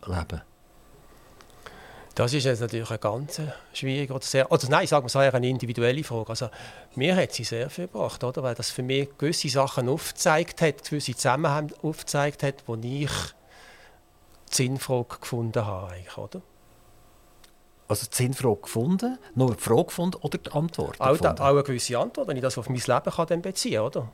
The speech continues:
Speaker 2: Das gibt mir einen anderen Inhalt, sag ich mal jetzt, als nur ein rein naturwissenschaftlicher.
Speaker 1: Die, die Steiner Schule, da musst du mich jetzt korrigieren,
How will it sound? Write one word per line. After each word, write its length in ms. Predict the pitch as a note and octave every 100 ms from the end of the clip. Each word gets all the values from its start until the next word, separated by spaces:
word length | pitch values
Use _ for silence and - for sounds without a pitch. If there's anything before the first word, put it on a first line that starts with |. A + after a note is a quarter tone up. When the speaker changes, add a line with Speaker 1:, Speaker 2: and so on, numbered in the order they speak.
| - - _ -
Speaker 2:
Das 120 | A2+
gibt 160 | - C3+
mir 220 | C#3+ C3+
einen 120 | A#2+
anderen 540 | A#2+ C3 D3+ D3+ C#3+ C3 - - - - - _ _ _ _ -
Inhalt, 760 | E3 E3+ E3+ C3+ D#3+ C#3+ C3+
sag 340 | - C#3+ -
ich 100 | C#3+
mal 240 | C3+ C#3 B2
jetzt, 380 | C3 A2 - G#2 F#2+ - - - - -
als 300 | A#2 A#2 -
nur 280 | D3 C3 D3
ein 140 | C3+
rein 460 | A#2 B2+ C3 C#3 A#2 - _
naturwissenschaftlicher. 1080 | B2 A2 - A#2+ A#2 G#2+ A#2+ - - - - - - - - - - - - - -
Speaker 1:
Die, 100 | B2+
die 220 | C3 A#2+
Steiner 420 | A2 A#2 G#2+ D#3+
Schule, 280 | F#3 E3+ E3
da 80 | D#3+
musst 200 | B2+ -
du 40 | C#3
mich 80 |
jetzt 140 | A#2+ -
korrigieren, 640 | G#2 G#2 G#2+ A2+ D#3 D#3